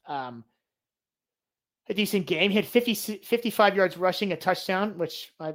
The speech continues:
which is great. But then he had one catch and one yard receiving. So Pacheco and Madison, I think Pacheco outscored Madison by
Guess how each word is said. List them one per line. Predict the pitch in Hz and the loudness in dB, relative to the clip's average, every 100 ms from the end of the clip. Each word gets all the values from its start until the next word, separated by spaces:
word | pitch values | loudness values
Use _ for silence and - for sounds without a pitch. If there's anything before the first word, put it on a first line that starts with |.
| 160 | -10
which | 160 - | -14 -14
is | 139 | -10
great. | - 220 247 | 4 6 6
But | 190 | 0
then | 190 185 | 0 2
he | 185 170 | 2 4
had | 170 170 160 | 4 2 -2
one | 170 190 - | -2 0 2
catch | 185 185 - - - | 2 2 0 -10 -10
and | 147 143 143 | -10 -10 -10
one | 151 156 | -6 -4
yard | 151 147 | -4 -4
receiving. | 139 - 131 123 _ _ | -6 -10 -10 -12 _ _
So | - 170 147 139 _ _ _ _ _ | -4 0 0 -2 _ _ _ _ _
Pacheco | 160 190 180 185 170 | 0 2 4 4 4
and | 160 | 2
Madison, | 160 165 151 156 147 160 | -4 -4 -4 -8 -8 -6
I | |
think | 156 175 | -6 -6
Pacheco | - 170 165 | -4 -2 0
outscored | 160 160 156 | -2 -2 -4
Madison | 151 151 147 139 | -4 -6 -8 -8
by | 127 110 104 | -8 -10 -14